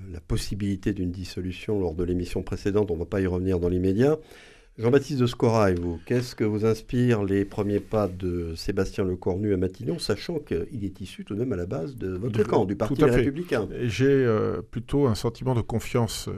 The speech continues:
Speaker 2: vis-à-vis de Sébastien Lecornu. Je le connais bien. Je le connais d'autant plus que sa binôme au conseil départemental était issue, euh, des Républicains et à l'époque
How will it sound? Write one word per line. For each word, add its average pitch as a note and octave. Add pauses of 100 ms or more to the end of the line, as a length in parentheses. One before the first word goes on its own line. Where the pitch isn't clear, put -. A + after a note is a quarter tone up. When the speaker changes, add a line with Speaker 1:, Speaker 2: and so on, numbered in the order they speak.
Speaker 2:
vis-à-vis F#2+
de G2
Sébastien G2+
Lecornu. B2+
Je A2+
le G2
connais F#2+
bien. A#2+ (180)
Je G2
le G2
connais A2+
d'autant G#2
plus C3
que G#2+
sa -
binôme G#2+
au G2
conseil G2+
départemental G#2
était A2+
issue, G#2+ (240)
euh, F#2 (280)
des G#2
Républicains G#2+
et B2+ (540)
à A2
l'époque A2+